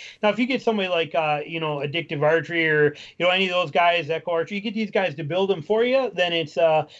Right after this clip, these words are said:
then you're set, and it's, it's a fantastic way to go. But if you're making your own, they, like I said, there's just a lot more steps involved, staining 'em, sealing 'em, you know, it, it's just more work. And honestly, I could slap together, I don't even do cap dips anymore. I mean, I put a cap wrap on 'em,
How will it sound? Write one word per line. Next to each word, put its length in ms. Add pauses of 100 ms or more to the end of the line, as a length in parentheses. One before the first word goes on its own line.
(140)
then 160
you're 160
set, 320
and 100
it's, 160
it's 160
a 80
fantastic 720
way 160
to 100
go. 240
But 160
if 160
you're 180
making 340
your 140
own, 260
they, 160
like 280
I 60
said, 180
there's 160
just 180
a 60
lot 260
more 200
steps 340
involved, 540 (220)
staining 580
'em, 180
sealing 480
'em, 260
you 120
know, 240
it, 180
it's 160
just 220
more 260
work. 300
And 340
honestly, 580 (220)
I 140
could 180
slap 300
together, 500
I 80
don't 160
even 240
do 140
cap 400
dips 320
anymore. 400
I 80
mean, 120
I 100
put 140
a 60
cap 300
wrap 280
on 160
'em, 220